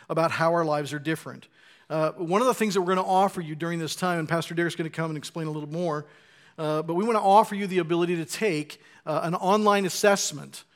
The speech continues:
for your relationship. And, and this is a really great assessment. Uh, I've been doing Prepare and Enrich assessments for years. This is a great assessment because it also comes with an action plan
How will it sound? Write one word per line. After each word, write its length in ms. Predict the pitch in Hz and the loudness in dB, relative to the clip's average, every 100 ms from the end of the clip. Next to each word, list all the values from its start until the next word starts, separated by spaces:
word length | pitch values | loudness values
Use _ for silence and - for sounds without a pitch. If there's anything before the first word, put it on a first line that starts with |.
| _ | _
for 100 | - | -6
your 140 | 175 170 | -2 0
relationship. 760 | 170 175 180 156 - 143 - - _ _ _ _ _ _ | 2 4 2 -2 -8 -10 -12 -18 _ _ _ _ _ _
And, 160 | 156 170 | -6 -4
and 160 | 196 170 | -2 0
this 180 | 233 | 0
is 140 | 208 180 | 0 0
a 60 | |
really 260 | 170 196 220 | 2 4 2
great 300 | 165 190 208 | 2 4 4
assessment. 680 | 196 202 190 196 190 202 - - - - | 4 4 2 2 -4 -6 -12 -20 -20 -8
Uh, 460 | 160 151 156 156 151 | -2 2 2 0 -2
I've 160 | 165 | -2
been 140 | 175 190 | -2 0
doing 220 | 185 180 | 0 0
Prepare 340 | 180 - 196 | -2 -2 0
and 80 | 185 | 0
Enrich 300 | 175 180 214 | 2 2 2
assessments 500 | 196 202 190 180 180 | 2 2 2 2 -6
for 140 | - 160 | -6 -6
years. 560 | 175 202 196 190 - - - - - | 0 2 2 0 -6 -14 -20 -18 -6
This 160 | 202 | -4
is 60 | 214 | 0
a 80 | 185 | 6
great 180 | 202 | 6
assessment 480 | 185 - 196 185 190 | 6 6 4 4 -2
because 300 | 165 185 165 | -2 0 0
it 60 | 170 | 2
also 260 | 196 - | 2 2
comes 240 | 190 190 160 | -2 -4 -2
with 100 | 165 | -2
an 120 | 165 | -2
action 560 | 220 214 226 - 220 185 | 2 2 2 0 0 0
plan 600 | - 175 156 156 165 220 | 0 -2 0 -2 -2 -4